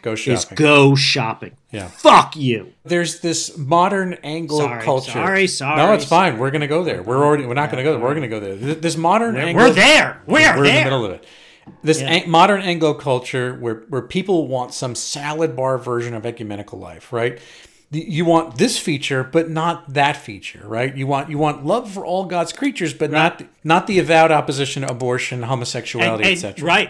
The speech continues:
Speaker 2: right. Uh, I, I stand against homosexuality because my religion tells me to. I'm fine with charging interest.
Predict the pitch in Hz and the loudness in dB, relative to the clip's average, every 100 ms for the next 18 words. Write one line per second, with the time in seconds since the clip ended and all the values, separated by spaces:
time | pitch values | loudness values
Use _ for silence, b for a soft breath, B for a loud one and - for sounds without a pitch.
0 | - 147 165 143 - _ - 160 190 - | -6 -4 -2 -4 -10 _ -8 -8 -6 0
1 | 160 175 170 135 139 135 - 190 226 226 | 4 4 0 -2 -2 -2 -2 0 0 -4
2 | 233 - 214 202 208 - 190 190 185 185 | -8 -8 -10 -10 -12 -8 -4 -4 -2 -4
3 | 180 b 135 151 139 139 139 165 180 180 | -6 b -12 -10 -10 -8 -8 -8 -8 -8
4 | 170 139 135 135 98 _ - 131 120 147 | -10 -10 -12 -14 -18 _ -12 -12 -8 -6
5 | 151 170 170 185 175 175 185 208 196 196 | -4 -6 -8 -8 -8 -6 -6 -6 -6 -10
6 | - | -12